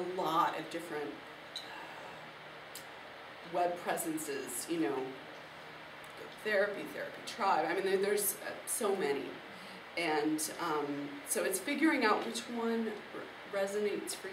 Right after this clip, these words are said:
you. Um, but, you know, uh, one of the things that I've done more recently is I've done a Google Maps ad, and I'm ha-, definitely noticing a lot of traffic from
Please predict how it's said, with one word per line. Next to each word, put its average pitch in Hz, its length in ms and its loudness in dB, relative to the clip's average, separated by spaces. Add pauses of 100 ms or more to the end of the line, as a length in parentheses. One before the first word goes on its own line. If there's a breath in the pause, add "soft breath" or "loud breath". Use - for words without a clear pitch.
(160)
you. 403 260 4 (680)
Um, 180 640 -2 (3000)
but, 214 340 2 (880)
you 202 120 -2
know, 180 140 4
uh, - 840 -8
one 214 160 8
of 240 80 4
the 247 80 6
things 220 240 0
that 202 200 0
I've 233 440 4
done 240 360 0
more 208 180 4
recently 220 760 0
is 196 180 -2
I've 202 140 -2
done 196 220 0
a - 100 0 (120)
Google 202 280 0
Maps - 600 -2
ad, 240 420 0
and 208 160 0
I'm 202 280 -2
ha-, - 180 -6
definitely 202 600 0 (420 loud breath)
noticing 196 440 0
a 185 260 0
lot 180 300 0
of 170 100 -6
traffic - 460 -6 (120)
from 160 120 -4